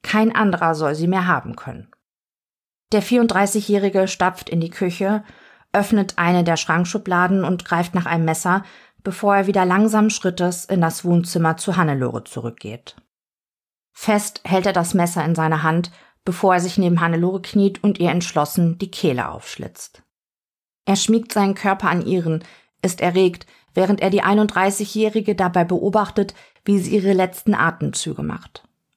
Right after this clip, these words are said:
Später werden Rechtsmediziner feststellen, dass Luft in die Blutgefäße der jungen Frau drang und ihr Herz in wenigen Minuten zum Stillstand gebracht haben muss.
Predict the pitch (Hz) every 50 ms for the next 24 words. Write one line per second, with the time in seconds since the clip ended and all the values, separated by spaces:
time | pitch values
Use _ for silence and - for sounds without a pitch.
0 | _ _ - - - - 220 226 220 233 226 190 208 208 208 190 196 196 - -
1 | - 226 220 202 214 208 - - 214 214 202 - - 196 196 - 208 202 202 208
2 | 208 - - - - _ - 202 190 190 - 233 247 247 - - - 175 170 160
3 | 170 175 165 170 - - 170 - - 175 165 160 165 - 165 160 156 151 165 160
4 | 165 160 - - - 156 156 165 165 - 147 165 185 202 - - - - - -
5 | _ - 208 202 147 190 180 180 185 202 202 - - - 190 185 180 190 202 208
6 | 214 220 220 208 208 196 190 185 175 175 196 180 180 - 208 190 185 - 175 160
7 | 143 - - 135 117 113 - 131 - - 135 131 - - - 107 110 - - -
8 | - - - -